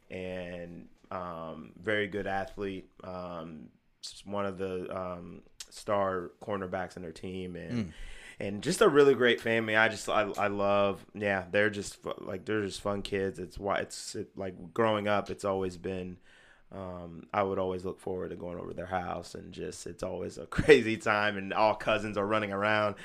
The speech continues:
Speaker 1: And so,
Speaker 2: So moving
Speaker 1: um,
Speaker 2: here was probably, like, an exciting idea for you because you'd be around your family.
Speaker 1: Yeah, and yeah, and yeah, and that too, and for my mom. I mean, my mom was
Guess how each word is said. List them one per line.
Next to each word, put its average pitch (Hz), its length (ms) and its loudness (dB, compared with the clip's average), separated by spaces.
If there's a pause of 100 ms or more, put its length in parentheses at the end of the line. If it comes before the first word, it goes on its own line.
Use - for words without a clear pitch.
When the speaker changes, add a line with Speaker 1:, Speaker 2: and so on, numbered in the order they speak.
(460)
Speaker 1:
And 101 180 0
so, 98 540 4
Speaker 2:
So 120 180 0
moving 120 280 4
Speaker 1:
um, 107 60 2
Speaker 2:
here 113 140 8
was 104 160 4
probably, 98 540 2
like, 92 280 -2
an 107 100 2
exciting 98 480 2
idea 87 320 -2
for - 160 -8
you 82 160 -4
because 85 280 -6
you'd 82 80 -6
be 87 120 -2
around 85 200 -2
your 80 100 -8
family. 82 420 -10 (120)
Speaker 1:
Yeah, 104 420 4
and 113 200 2
yeah, 123 260 6
and 117 220 -2
yeah, 143 220 6
and 117 160 -2
that 151 220 6
too, 139 180 -2
and 143 200 2
for - 80 -2
my 104 140 0
mom. 101 420 -2
I 95 80 -10
mean, 95 220 -10
my 92 140 -10
mom 101 340 -4
was 92 220 -10